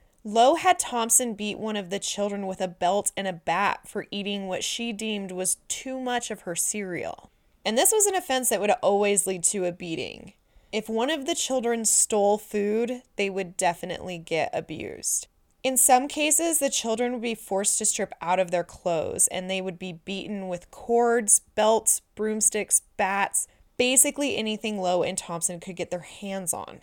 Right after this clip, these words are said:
The children would sometimes be beaten so viciously they could not sit down after the abuse. And in some cases, the children would be tied to a pole in the basement while they were beaten with whatever object of choice.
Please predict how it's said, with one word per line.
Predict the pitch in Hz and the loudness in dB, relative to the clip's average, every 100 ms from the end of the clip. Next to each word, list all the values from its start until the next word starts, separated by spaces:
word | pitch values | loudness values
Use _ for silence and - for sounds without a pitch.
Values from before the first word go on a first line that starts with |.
| _ 240 | _ -2
The | 240 | 0
children | 277 285 320 339 302 | 4 4 2 0 0
would | 220 | 2
sometimes | 240 233 247 247 | 0 0 -2 -2
be | - 233 | -4 -6
beaten | 208 202 202 208 | -6 -8 -4 0
so | - - 247 311 | 4 6 4 4
viciously | 262 262 220 - 190 | 2 2 0 0 0
they | 180 185 | -2 -4
could | 202 196 | -6 -8
not | 190 202 - | -4 -2 2
sit | - 233 190 | 2 0 -4
down | 175 180 180 | -4 -2 -6
after | 147 - 170 | -6 -4 -4
the | 180 | -4
abuse. | 147 - - - - - - _ _ | -8 -10 -14 -10 -8 -6 -8 _ _
And | 220 220 | 0 0
in | 220 | 4
some | - 294 359 | 4 2 -2
cases, | - 294 240 233 240 240 | -2 0 2 2 2 0
the | 240 | -2
children | - 233 233 254 | -4 -4 -4 -4
would | 226 202 | -6 -8
be | 214 | -10
tied | - - 214 233 226 | -8 -8 -2 -2 -2
to | - 254 240 | -2 -2 0
a | 214 - | -4 -8
pole | - 240 247 277 | -4 2 4 4
in | - 208 | 2 -4
the | 190 | -8
basement | - 202 233 - 269 190 | -6 -6 2 2 2 0
while | 165 170 | -2 0
they | 170 | 0
were | 175 175 | -2 -6
beaten | 180 170 180 170 | -8 -10 -8 -6
with | 170 - | -6 -8
whatever | 175 180 185 190 202 220 214 | -10 0 4 4 4 2 0
object | - 180 175 175 - | 0 -4 -2 -4 -4
of | 170 | -8
choice. | - - 175 185 - - | -10 -4 -4 -2 2 4